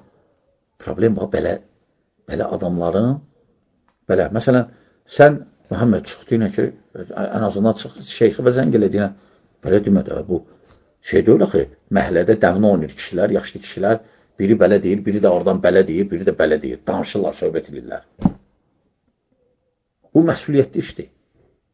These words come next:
böyük məsələlərdir. Sonra o birisi Seymur biri var, Qaxda, dağların arasında yaşayır, görsənmir. Çıx da Seymur, çıx, deyinə ki, o, Safiqa.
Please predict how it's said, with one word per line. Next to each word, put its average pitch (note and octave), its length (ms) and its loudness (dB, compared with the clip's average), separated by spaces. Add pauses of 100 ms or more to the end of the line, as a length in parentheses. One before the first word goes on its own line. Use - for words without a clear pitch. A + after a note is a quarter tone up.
(380)
böyük C3+ 240 8
məsələlərdir. D2+ 600 -6 (2000)
Sonra F3 200 8
o F#3 60 2
birisi F3+ 220 2
Seymur D#3+ 400 2
biri C#3+ 180 4
var, C#3 200 4
Qaxda, B2 560 2 (360)
dağların B2 440 4
arasında A#2 280 -4
yaşayır, B2 440 -2 (640)
görsənmir. C3 800 4 (720)
Çıx G3+ 200 -10
da G#3+ 80 2
Seymur, D#3 380 -2
çıx, - 240 -14
deyinə C#3+ 240 -4
ki, - 100 -6
o, C3 720 2
Safiqa. F3 1040 -2